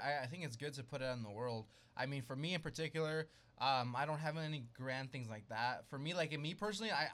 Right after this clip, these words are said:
I just, uh, I've had, like, always, like, an affinity to, like, making people laugh or just being, like, a dumb fuck. Things of, like, that nature, that's, like, the only thing, like, like, I'm, like, I feel like I've been brought on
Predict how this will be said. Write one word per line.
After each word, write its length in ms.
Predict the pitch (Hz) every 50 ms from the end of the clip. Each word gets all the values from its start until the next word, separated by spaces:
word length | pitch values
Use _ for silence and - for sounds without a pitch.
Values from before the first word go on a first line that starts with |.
| 127 143
I 40 | 151
just, 420 | 143 139 160 160 156 - - - 160
uh, 260 | 143 139 131 120 107 110
I've 120 | 135 143
had, 140 | 175 170 170
like, 160 | 165 165 156
always, 260 | 143 151 151 156 151 143
like, 140 | 139 127
an 100 | 131 131
affinity 380 | 120 117 135 135 139 127 127 120
to, 100 | 117 127
like, 140 | 117 113 110
making 260 | 123 120 117 117 120
people 220 | 117 123 110 113 107
laugh 300 | 107 110 113 113 110 -
or 60 | 123
just 180 | 113 110 104 101
being, 140 | 117 117 113
like, 120 | 110 101
a 40 | 107
dumb 260 | 98 - 101 107 110 104 -
fuck. 200 | 110 101 104 - - - - - -
Things 180 | - 165 180 170
of, 100 | 180 180
like, 160 | 160 143 131 123
that 180 | 120 139 147
nature, 280 | 156 156 160 - 175 160
that's, 220 | 151 151 156 -
like, 160 | 175 160 151
the 60 | 139 131
only 160 | 135 147 147
thing, 160 | 135 151 143
like, 160 | 139 127 -
like, 140 | 139 139 131 139
I'm, 160 | 151 160 165
like, 160 | 160 151 139
I 60 | 147
feel 160 | 147 151 190 190
like 140 | 170 156
I've 160 | 139 143 147 143
been 140 | 156 143
brought 200 | 135 143 139 139
on 220 | 135 135 135 135